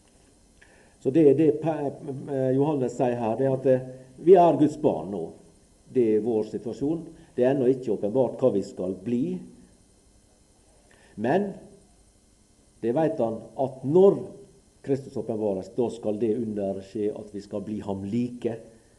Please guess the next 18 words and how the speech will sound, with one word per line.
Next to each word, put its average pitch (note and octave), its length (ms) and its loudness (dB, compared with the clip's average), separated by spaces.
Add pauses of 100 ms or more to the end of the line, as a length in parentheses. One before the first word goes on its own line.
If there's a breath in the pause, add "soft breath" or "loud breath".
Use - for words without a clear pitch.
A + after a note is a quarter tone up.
(180 soft breath)
for G#2 160 -4
vi F#2+ 160 -6
skal G2 200 -10
se - 180 -8 (140)
ham F2 160 -12 (360 soft breath)
som F2+ 380 -12
han E2+ 140 -14 (200)
er. F2 200 -14 (1160 soft breath)
Og - 80 -14
på B2+ 120 0
lignende C#3 360 2
måte C#3 280 0
så A#2+ 160 -8
sier A#2+ 440 -2
Paulus A#2+ 400 0
også D3 300 -4
at, D#3 80 -4
eh, C#3 240 0